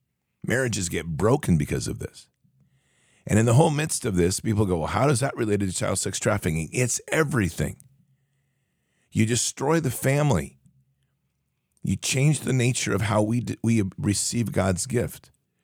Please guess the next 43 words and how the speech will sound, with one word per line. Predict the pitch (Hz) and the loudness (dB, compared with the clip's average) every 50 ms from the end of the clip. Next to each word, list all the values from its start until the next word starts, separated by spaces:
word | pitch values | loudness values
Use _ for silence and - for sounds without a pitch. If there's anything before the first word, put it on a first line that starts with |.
| _ _ _ _ _ _ _ _ _ _ _ _ _ _ _ _ _ _ _ _ _ - | _ _ _ _ _ _ _ _ _ _ _ _ _ _ _ _ _ _ _ _ _ 0
We, | - 104 107 | 2 2 2
we | 104 - - 113 110 | 0 -2 -4 -4 -4
change | 101 - - 147 135 165 151 - | -2 -2 -2 0 0 0 0 -2
the | 135 | -2
nature | 123 117 123 131 - - - - - | 0 0 0 0 0 -2 -4 -2 -2
of | 196 185 165 | -2 -2 0
looking | 101 131 - - - 139 117 | -2 -2 -2 0 0 0 2
at | 110 104 - | 0 0 -2
the | 98 | -4
creation | - - - 95 101 110 127 - - 131 117 | -6 -2 0 0 2 2 2 0 0 0 0
of | 101 95 | 0 0
children | - - 123 123 123 107 104 92 | 0 0 2 2 2 4 2 2
as, | 80 92 92 87 95 | 2 0 0 0 0
rather | 92 98 117 117 113 | 0 0 0 2 2
than | 104 107 95 | 2 2 2
as | 92 - - | 2 0 0
a | 78 | -4
function | - - - 127 151 147 - - 92 87 | -2 0 2 2 2 2 0 0 0 0
of, | 87 85 90 | 0 0 0
uh, | 87 87 87 - | -2 -2 0 0
we | - 104 | 0 0
wanna | 95 101 107 107 104 | 0 0 0 0 0
have, | 107 104 90 85 | 0 0 -2 -2
we | 76 92 98 | 0 0 0
wanna | 98 92 92 | 2 2 0
have | 90 78 | -2 -2
a | 76 | -4
family, | - - 110 107 90 73 60 52 - - _ _ _ _ _ _ _ _ | -2 0 0 0 0 0 -2 -6 -10 -12 _ _ _ _ _ _ _ _
rather | - - 110 107 | 0 2 2 2
than | 104 101 | 2 0
seeing | 92 - - - 139 139 131 117 | 0 0 -2 -2 -2 0 0 0
that | 98 - - | 0 0 0
as | 107 101 95 85 - _ _ _ - | 0 0 0 -2 -6 _ _ _ -6
we, | 95 95 - _ | -6 -6 -6 _
we | - 110 | -2 -2
step | - - - - 135 117 - - | -2 -2 -2 -4 -4 -4 -2 0
into | 127 113 104 | 0 0 2
that | 101 90 90 | 2 0 0
place, | - - 131 139 131 104 92 - - _ - | 0 0 2 2 2 2 0 -4 -6 _ -2
we're | - 98 101 | 0 0 0
co-creating | - - - - 131 143 147 - - - 123 117 110 107 117 127 120 120 113 | 0 -2 -2 0 2 2 2 0 -2 -2 0 0 2 2 2 2 2 2 2
with | 98 95 - - | 2 0 0 -2
God, | - 123 135 95 - | -2 0 0 0 -4